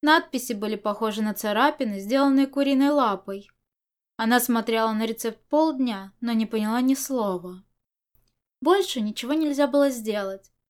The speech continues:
Оставалось только тихо вернуть рецепт обратно. Через несколько месяцев, когда Ло Сянсянь пережила утрату, госпожа Чэнь пригласила девушку на ужин.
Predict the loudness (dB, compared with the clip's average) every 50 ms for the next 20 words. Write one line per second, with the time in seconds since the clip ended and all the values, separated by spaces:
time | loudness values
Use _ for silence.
0 | _ _ _ _ -6 -6 -4 0 0 0 2 4 4 4 4 2 0 -4 -8 -8
1 | -8 -8 -10 -10 -4 -4 -4 -2 -2 -4 -2 -2 -2 0 0 0 0 -2 -4 -6
2 | -4 -4 -8 -8 -4 -4 -4 -2 -2 -2 -2 -2 -2 -4 -6 -8 -10 -10 -10 -14
3 | -18 _ _ _ _ _ _ _ _ _ _ _ _ _ _ _ _ _ _ _
4 | _ _ _ _ _ _ _ _ _ _ _ _ _ _ _ -6 0 0 2 4
5 | 4 2 2 2 2 2 0 2 2 -2 -2 0 -2 -2 -4 -6 -10 -10 -10 -12
6 | -14 _ -12 -10 -8 -2 0 0 2 2 2 2 2 0 -2 -2 -2 0 2 2
7 | 2 0 0 -4 -6 -4 -4 -6 -4 -4 -4 -4 -4 -6 -6 -4 0 0 0 0
8 | 0 -4 -10 -10 -10 _ _ _ _ _ _ _ _ -2 0 0 0 4 4 4
9 | 6 6 4 2 2 0 0 0 0 -4 -6 -6 -4 -2 -2 -2 -2 -2 -2 -2
10 | 0 0 0 2 2 0 0 0 -4 -4 -2 0 2 2 2 2 0 0 -2 -4
11 | -6 -8 -10 -10 -12